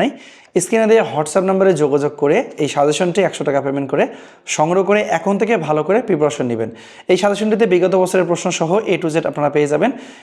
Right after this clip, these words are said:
ইনশাআল্লাহ, যদি ভালো রেজাল্ট করতে চান, তাহলে অবশ্যই সাজেশন সংগ্রহ করে এখন থেকে প্রিপারেশন নেবেন। আমরা মূল টপিকে আসি। তো যেহেতু এই সার্কুলারটিতে এসএসসি পাশে আবেদন করেছেন আপনারা, so already আবেদন করার পরে টাকা জমা করেছেন, আপনারা কিন্তু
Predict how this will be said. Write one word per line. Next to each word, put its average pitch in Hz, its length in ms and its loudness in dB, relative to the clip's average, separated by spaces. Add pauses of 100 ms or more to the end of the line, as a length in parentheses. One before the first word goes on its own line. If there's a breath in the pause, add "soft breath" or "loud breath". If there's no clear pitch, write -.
(200 loud breath)
ইনশাআল্লাহ, 214 400 2
যদি 185 100 2
ভালো 151 220 0
রেজাল্ট 202 240 4
করতে 190 200 2
চান, 226 140 4
তাহলে 175 140 2
অবশ্যই 151 400 0
সাজেশন 151 360 -2
সংগ্রহ 147 260 0
করে 165 180 2
এখন 151 220 -4
থেকে 202 140 -2 (500 loud breath)
প্রিপারেশন 196 400 0
নেবেন। 117 180 -6 (320)
আমরা 190 220 4
মূল 240 120 2
টপিকে 196 320 2
আসি। 120 260 -2 (680 soft breath)
তো 190 140 2
যেহেতু 226 260 4 (180)
এই 214 100 2
সার্কুলারটিতে 226 680 0 (280)
এসএসসি 214 340 -2
পাশে 208 280 0 (120)
আবেদন 175 420 2
করেছেন 190 400 2
আপনারা, 165 320 0 (420 loud breath)
so 180 80 2 (240)
already 190 280 2
আবেদন 185 480 2
করার 190 200 2
পরে 190 480 0
টাকা 165 160 0
জমা 165 260 0
করেছেন, 165 260 -2 (220)
আপনারা 156 260 2
কিন্তু 165 420 0